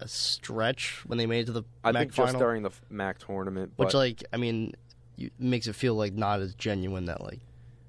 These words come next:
Speaker 1: they're all of a sudden
Speaker 2: Yeah, and I would wish that, like, we had an account like that that could, like, chirp other teams and, like, make rivalries exciting. Like, S-, Sacred Heart had that video about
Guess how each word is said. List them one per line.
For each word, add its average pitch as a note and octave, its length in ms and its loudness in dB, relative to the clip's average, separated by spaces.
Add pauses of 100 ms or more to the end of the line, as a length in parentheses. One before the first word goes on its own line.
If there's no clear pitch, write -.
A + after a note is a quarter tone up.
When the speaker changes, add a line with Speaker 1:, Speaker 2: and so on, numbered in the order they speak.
(120)
Speaker 1:
they're G#2+ 140 2
all G#2+ 160 4
of F#2+ 60 -2
a G#2+ 60 0
sudden G2+ 600 -2
Speaker 2:
Yeah, A#2 460 4 (100)
and B2+ 160 -4 (160)
I B2 80 8
would D#3 160 6
wish C#3 340 -2
that, B2 180 4
like, A2 280 0 (640)
we A#2+ 100 0
had C3 220 4
an C3 40 -4
account A2+ 280 -4
like G#2+ 140 -4
that A2 180 2
that G#2+ 140 0
could, - 140 -6
like, G2+ 260 -2
chirp A#2 320 2 (100)
other G#2 200 0
teams G2+ 520 -6
and, G2 180 -4
like, F#2 300 -6 (440)
make B2 360 2
rivalries A2+ 560 4
exciting. G#2 560 2
Like, G#2 180 0
S-, - 140 -12 (100)
Sacred D#3+ 360 0
Heart C#3+ 300 4 (520)
had C3 180 -2
that A2+ 140 4
video A2 380 4
about G2 340 2